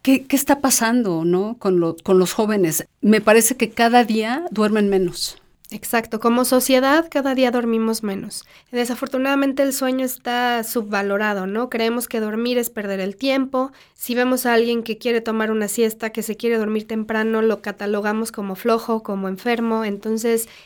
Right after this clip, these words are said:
Speaker 2: quien es muy productivo es el que está despierto veinte horas al día, ¿no?
Speaker 1: Claro.
Speaker 2: Y toma solo unos pequeños momentos para descansar, y en realidad no es así. Esto sumado a que con el desarrollo de la tecnología, pues tenemos días de veinticuatro horas de luz, ¿no? Ahora, si nosotros lo decidimos,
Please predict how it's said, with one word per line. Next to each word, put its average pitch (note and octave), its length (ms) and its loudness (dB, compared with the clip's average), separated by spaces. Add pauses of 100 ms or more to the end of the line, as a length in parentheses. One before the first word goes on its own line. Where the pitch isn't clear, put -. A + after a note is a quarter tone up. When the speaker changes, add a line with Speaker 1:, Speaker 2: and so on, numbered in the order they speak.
(300)
Speaker 2:
quien C4 200 4
es D#4+ 140 6
muy D#4 180 6
productivo D4 800 2
es B3+ 200 2
el B3 200 0
que A3 80 -4
está A#3+ 420 0
despierto A3+ 840 0
veinte A3+ 360 2
horas A3 240 -2
al G3 120 -4
día, F#3+ 260 -4
¿no? F#3+ 120 -2
Speaker 1:
Claro. G3 160 4
Speaker 2:
Y F#3 40 0
toma A#3 260 2
solo A3+ 320 4
unos A3+ 180 0
pequeños G#3+ 460 -2
momentos G3+ 420 -2
para G3 220 -4
descansar, G3+ 540 -4
y A3+ 160 -2
en A3 100 0
realidad A3+ 480 2
no A#3 300 0
es A3+ 180 -2
así. D4+ 320 -2 (340)
Esto D4 380 2
sumado C4 400 2
a C4 80 -4
que B3 100 -8
con G#3+ 200 -4
el G#3 100 0
desarrollo A3 440 0
de B3+ 100 2
la A3 160 0
tecnología, A#3+ 760 -2
pues A#3+ 220 -8
tenemos A3+ 420 -2
días A#3 300 0
de G3+ 360 -2
veinticuatro G#3 580 -4
horas A3 200 0
de A3 120 -2
luz, D#4 280 -4
¿no? G#3+ 180 -10
Ahora, A#3+ 260 -2
si B3 120 -4
nosotros A#3 420 -2
lo A#3 140 0
decidimos, A3 680 -4